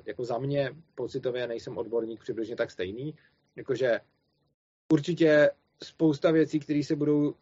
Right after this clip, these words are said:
odrážet do materiálního světa, budou vycházet z tvýho vnitřního nebo duchovního světa a spousta věcí ve tvém materiálním světě se bude prolínat do tvýho duchovního světa, takže myslím, že jakože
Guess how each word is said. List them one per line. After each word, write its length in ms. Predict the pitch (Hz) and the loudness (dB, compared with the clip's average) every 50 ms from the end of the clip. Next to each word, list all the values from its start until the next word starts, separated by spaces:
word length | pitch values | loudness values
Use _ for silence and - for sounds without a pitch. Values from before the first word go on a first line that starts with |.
| _ _ _ _ - | _ _ _ _ 2
odrážet 500 | 147 151 143 147 147 143 143 135 147 143 | 2 2 4 4 4 4 4 2 2 0
do 80 | 151 | 0
materiálního 600 | 147 143 135 - 151 139 143 135 139 139 139 143 139 | 0 0 0 2 4 4 4 2 2 0 -2 -2 -4
světa, 300 | - - 135 131 143 135 | 0 0 0 2 2 2
budou 240 | 139 147 147 147 139 | 2 4 2 2 2
vycházet 520 | 131 139 139 - 151 143 143 135 147 139 | 2 0 0 2 2 2 2 2 0 -4
z 80 | - - | -4 -6
tvýho 240 | 139 135 135 147 | -4 0 0 0
vnitřního 560 | 131 127 135 135 131 - - 151 143 139 147 143 | 0 -2 -6 -6 -6 -6 -4 -2 0 0 2 0
nebo 180 | 139 135 143 | 0 0 0
duchovního 460 | 139 123 - 147 135 131 143 151 139 | -2 0 -2 -2 -4 -2 -2 -4 -4
světa 500 | 131 - 113 107 - - 127 135 143 147 - _ _ _ _ _ _ - | -2 -2 -4 -4 -2 -4 -4 -4 -4 -6 -8 _ _ _ _ _ _ -6
a 100 | - 135 | -6 -6
spousta 500 | 139 - - 151 139 - - 160 151 147 - _ - | -6 -2 -2 -2 -2 0 2 2 2 2 2 _ -2
věcí 340 | 123 135 139 139 - 156 156 | 2 2 2 2 0 -2 0
ve 100 | 143 143 | 0 0
tvém 180 | - 143 147 143 | 0 0 -2 0
materiálním 500 | 139 135 - 143 135 135 135 143 147 139 | 0 0 2 2 2 2 2 0 -2 -2
světě 280 | - 135 127 147 143 | -2 -4 -2 -2 -2
se 120 | 139 156 139 | -2 0 0
bude 160 | 143 143 139 | 0 0 0
prolínat 680 | - 143 143 143 139 - _ - 139 139 143 147 139 | 2 4 4 4 4 2 _ -6 -2 0 0 0 2
do 80 | 139 143 | 0 0
tvýho 220 | 139 147 143 147 | 0 2 2 2
duchovního 360 | 139 127 - 127 117 127 131 113 | 2 2 -2 -4 -6 -4 -6 -4
světa, 220 | 135 131 131 143 | -4 -2 0 2
takže 260 | 143 139 120 143 147 - | 0 2 0 0 -4 -2
myslím, 240 | 135 127 - 143 135 | -4 -8 -6 -6 -2
že 180 | 131 147 143 - _ _ _ _ _ _ _ _ _ _ _ _ _ _ - | 0 0 0 0 _ _ _ _ _ _ _ _ _ _ _ _ _ _ -14
jakože 340 | - - 135 147 143 120 - | -2 0 4 4 4 4 2